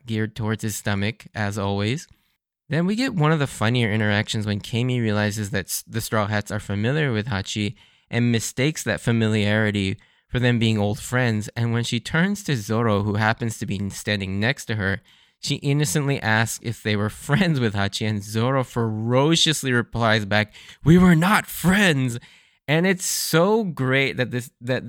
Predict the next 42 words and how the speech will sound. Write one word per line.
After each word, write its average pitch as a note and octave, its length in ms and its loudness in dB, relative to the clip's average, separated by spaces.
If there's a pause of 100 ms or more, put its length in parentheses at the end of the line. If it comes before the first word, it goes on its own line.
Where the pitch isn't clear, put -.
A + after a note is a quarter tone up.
(200)
this C3 180 0
is B2 120 -4
Zoro A2 480 0
who D#3 120 -2
probably A#2 380 -2
has A#2 160 -4
the A2+ 80 -6
second A2 300 -6
most G#2+ 280 -2
animosity G2+ 640 -2
towards G#2 380 -4
Hachi. D3 480 -4 (640)
I D3+ 160 2
love B2 300 0
this A#2+ 160 0
scene. G2+ 260 0
It B2+ 160 -2
makes C#3 220 0
me D#3+ 80 -2
laugh C3+ 220 0
so - 340 0
hard B2 180 4
every G#2+ 220 2
time. G2+ 420 -2 (580)
Uh, B2 300 2
but D3 240 0
the - 120 -2
other A#3 200 2
thing C4+ 220 0
about C3 260 2
this - 180 -4
exchange A2+ 420 0
that G2+ 140 -4
makes A#2+ 200 -2
it A#2+ 80 -2
a A2 80 2
little A2 260 2
bit B2+ 120 -2
more A#2+ 160 0
funny G#2+ 320 -2
in G2 100 -2
Japanese G#2 640 0